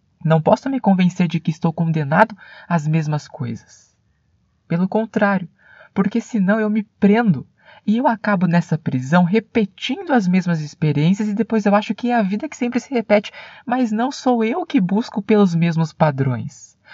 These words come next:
Por quê? Porque eu não me liberto. Eu não consigo me desgarrar daquelas experiências antigas que tanto me angustiam.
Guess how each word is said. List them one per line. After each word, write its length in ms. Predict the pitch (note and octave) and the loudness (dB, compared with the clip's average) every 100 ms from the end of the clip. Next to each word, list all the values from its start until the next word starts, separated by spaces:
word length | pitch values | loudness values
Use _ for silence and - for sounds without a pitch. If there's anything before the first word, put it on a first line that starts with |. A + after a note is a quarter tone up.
| - _ | -20 _
Por 140 | F#3+ F#3+ | 0 2
quê? 140 | G#3 | 2
Porque 180 | G3 G3 | 2 2
eu 80 | F#3+ | 4
não 120 | G3 | 4
me 120 | G3+ | 4
liberto. 640 | G3 F3+ F3+ F#3+ - - _ - - | 2 4 2 0 -4 -20 _ -20 -2
Eu 80 | F3+ | 2
não 140 | G3 | 4
consigo 440 | G3+ G3 - F#3 F#3+ | 2 0 0 0 2
me 160 | F#3+ | 2
desgarrar 760 | E3 G#3 - A3 G#3 E3 F#3 A3+ | 0 -4 -4 -2 -2 0 -2 -2
daquelas 320 | C4 G#3+ G3 | -2 0 0
experiências 640 | F#3 - E3+ D#3+ D#3 D3 | -2 -2 -2 -2 -2 -4
antigas 540 | C#3 C3+ - F3+ G3 - | -4 -6 -4 0 0 0
que 100 | G3+ | -6
tanto 480 | - A3 A#3+ - A#3 | 0 0 0 -2 -2
me 240 | G#3 G#3 | 0 0
angustiam. 640 | A3 A#3 - - F4 B3 | -2 -6 -8 -12 -6 -6